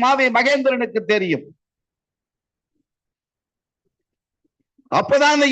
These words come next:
இந்துத்துவ ஆர் எஸ் எஸ் பேசுகிற இந்து, இந்து ம-, இந்து சக்திகள் தொலைக்காட்சிகளை ஆக்கிரமித்துக் கொண்டு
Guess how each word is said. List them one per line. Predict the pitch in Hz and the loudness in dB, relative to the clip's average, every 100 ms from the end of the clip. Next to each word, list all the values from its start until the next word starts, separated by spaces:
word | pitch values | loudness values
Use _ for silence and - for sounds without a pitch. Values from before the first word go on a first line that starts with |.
| 285 | 2
இந்துத்துவ | 302 302 294 294 262 262 | 0 0 2 2 2 2
ஆர் | 302 | 0
எஸ் | 294 294 | 0 -2
எஸ் | 285 - | -4 0
பேசுகிற | 277 285 269 269 254 262 | 0 2 0 0 0 -2
இந்து, | 269 302 262 | -4 -4 -2
இந்து | 262 302 | 0 0
ம-, | 294 269 262 | 0 0 -2
இந்து | 277 302 311 | -2 -2 -2
சக்திகள் | 277 - 294 277 240 - - - _ _ _ _ | -2 -2 0 0 0 -8 -20 -20 _ _ _ _
தொலைக்காட்சிகளை | 214 285 254 294 294 302 285 294 269 226 | 0 0 0 0 0 0 2 4 4 2
ஆக்கிரமித்துக் | 302 302 311 294 294 294 262 | 0 -2 -2 0 0 -2 0
கொண்டு | 277 | 2